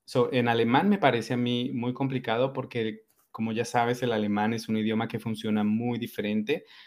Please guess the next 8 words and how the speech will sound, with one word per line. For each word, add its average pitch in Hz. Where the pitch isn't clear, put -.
a 110
nuestros 110
idiomas, 107
eh, 110
latinos. 107
Entonces, 113
en 123
francés 143